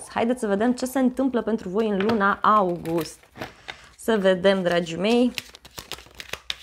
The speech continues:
Wow, aici e clar, văd că voi vreți să faceți o călătorie și este posibil să aveți probleme la un drum, aici văd. Sau faceți niște drumuri pentru a rezolva o problemă de sănătate.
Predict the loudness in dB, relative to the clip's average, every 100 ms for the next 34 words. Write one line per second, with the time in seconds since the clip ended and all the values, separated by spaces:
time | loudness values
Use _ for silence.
0 | -10 -10 -10 -14 _ _ _ -8 -8 -8
1 | -16 -16 -18 -20 -20 -10 -2 2 6 6
2 | 6 0 -2 -4 -2 -2 -2 4 4 4
3 | 0 -2 -2 0 0 0 -2 -6 -2 -2
4 | -4 -6 -6 -4 0 4 4 2 0 0
5 | 0 -2 -4 -6 -10 -6 -4 -2 -4 -4
6 | -6 -2 0 2 0 -4 -2 0 2 2
7 | 2 2 4 4 4 2 2 0 -2 -8
8 | -12 -10 -10 -12 -8 -4 -4 -6 -20 -20
9 | -20 -16 4 8 8 6 -2 -2 -2 -2
10 | -2 -2 -4 -6 -4 -4 -4 -2 -4 -2
11 | 0 0 2 2 2 2 2 2 0 -2
12 | 0 0 2 0 -2 -4 -6 -6 -4 -4
13 | -4 -4 -4 -4 -8 -18